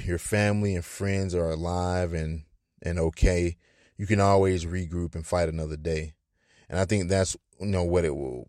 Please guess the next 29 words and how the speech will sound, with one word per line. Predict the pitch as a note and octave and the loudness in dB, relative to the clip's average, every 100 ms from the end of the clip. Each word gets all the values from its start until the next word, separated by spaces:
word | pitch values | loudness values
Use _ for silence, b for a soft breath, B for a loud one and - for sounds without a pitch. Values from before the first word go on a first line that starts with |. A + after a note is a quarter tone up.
| - | -8
kinda | G#2 F2 D#2 | -4 -2 0
boil | E2+ F2 E2+ | 2 4 4
down | E2 E2+ E2+ | 2 0 -2
to, | E2+ F2+ F2+ | -4 -4 -4
is | F2 E2+ D#2 | -4 -6 -8
staying | - F#2 F2 E2+ | -4 0 0 -2
calm | - F2 E2+ E2+ E2+ | -4 -4 -2 -2 -2
and | D#2 D2+ b b b - | -4 -6 b b b -4
regrouping | F#2 F2+ F#2 F#2 E2 F2 F2 E2+ | -2 0 2 2 2 0 2 0
and, | D#2+ D#2 b b b | 0 -4 b b b
and, | D2 D#2+ | -4 -2
and, | E2 E2+ | 0 -2
and, | D2+ F2 | 0 -2
and, | G#1+ F2 E2 D#2+ - - _ _ _ _ _ _ _ | -2 -2 -2 -4 -10 -20 _ _ _ _ _ _ _
you | B2 | 2
know, | G#2+ F2+ | 4 4
trying | A#2+ G#2+ | 2 2
to, | - D2 | 2 -2
and | F2+ | -4
try | F#2 A2 | 2 4
to | G2 | 4
put | - E2 | 2 0
some | G2 F2 | 0 -4
logic | E2+ F2+ F#2+ F2 F2 - | -2 0 0 0 -6 -4
and, | E2+ E2 b b b | -6 -8 b b b
and, | - F2 E2+ | -8 -6 -4
and, | E2 E2 D#2+ - _ - | -4 -4 -6 -10 _ -12
and | D2 C2 G1+ - | -10 -10 -12 -18
rational | - F#2 G2+ F#2+ F#2+ E2+ | -4 0 0 0 -2 -4